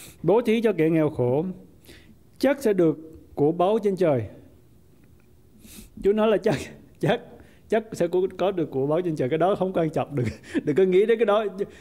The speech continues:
Nhưng mà Chúa muốn trấn an ông, chắc là có của báu trên trời. <laughs>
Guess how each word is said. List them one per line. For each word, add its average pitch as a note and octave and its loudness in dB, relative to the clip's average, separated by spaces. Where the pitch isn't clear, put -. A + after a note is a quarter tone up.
Nhưng G3+ 0
mà E3+ 2
Chúa G3+ 4
muốn A3 -2
trấn A#3 2
an G#3 2
ông, A3 0
chắc A#3+ 0
là F3+ 2
có F#3+ 2
của D3+ -2
báu E3 2
trên F3+ -2
trời. C3+ 0
<laughs> A#2+ -2